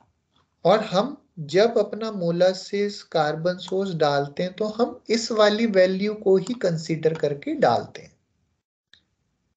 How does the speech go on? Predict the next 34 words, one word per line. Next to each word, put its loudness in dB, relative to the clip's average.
क्योंकि 4
इस -2
वाली 4
calculation 0
में -4
जाएंगे 0
तो -8
और 4
थोड़ा -2
सा -8
complex -6
farmer -2
के -10
लिए -6
हो -2
जाएगा। -10
तो 4
ये 4
easy 0
है, 2
यहीं 0
से -2
हम -4
उसको -6
calculate 0
करके 0
बता 0
देते -4
हैं -6
कि -8
कैसे -6
उसको -4
डालना -8
है। -20